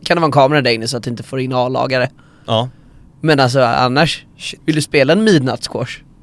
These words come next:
Speaker 3: Oj.
Speaker 1: Det är låst. Det är bara att göra. Du sitter
Speaker 2: Ja.
Speaker 1: på kontoret
Speaker 3: Så
Speaker 1: jävligt länge.
Speaker 3: jag, jag, tä-, jag, jag tänker så här, eh, vi på,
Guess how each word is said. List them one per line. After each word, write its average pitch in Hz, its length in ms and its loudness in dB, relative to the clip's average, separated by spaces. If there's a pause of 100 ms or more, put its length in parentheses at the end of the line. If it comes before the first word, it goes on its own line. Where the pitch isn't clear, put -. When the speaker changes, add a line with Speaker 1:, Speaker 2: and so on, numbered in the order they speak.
(260)
Speaker 3:
Oj. - 80 -10 (600)
Speaker 1:
Det 165 120 0
är 170 40 4
låst. 123 460 0 (200)
Det - 60 -4
är 180 40 0
bara 196 120 6
att 202 60 6
göra. 170 220 4 (380)
Du - 60 -20
sitter - 120 -2
Speaker 2:
Ja. 110 100 0
Speaker 1:
på 160 60 -4
kontoret 156 340 2
Speaker 3:
Så 143 60 -2
Speaker 1:
jävligt 147 560 0
länge. 131 300 -2
Speaker 3:
jag, 139 380 -4
jag, 143 140 -4
tä-, 170 100 -8 (120)
jag, 147 60 -8 (520)
jag 147 160 -10
tänker 160 180 -4
så 147 100 -2
här, 123 260 -2 (680)
eh, 117 440 -2
vi 135 320 -2 (240)
på, 131 340 -2